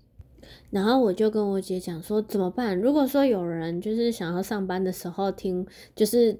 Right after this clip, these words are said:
在上班之前的坐公车的时间去听我的，呃，podcast，然后结果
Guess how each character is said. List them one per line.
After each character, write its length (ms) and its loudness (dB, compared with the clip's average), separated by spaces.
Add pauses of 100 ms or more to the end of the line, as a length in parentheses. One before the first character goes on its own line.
在 220 0
上 200 0
班 200 -2
之 140 -6
前 300 -8 (400)
的 360 0
坐 180 2
公 160 0
车 120 -2
的 80 0
时 160 -8
间 220 -4
去 140 -4
听 300 -4
我 140 -4
的， 360 -6 (240)
呃， 160 -6
podcast， 640 -8
然 200 -2
后 240 2
结 180 -2
果 220 0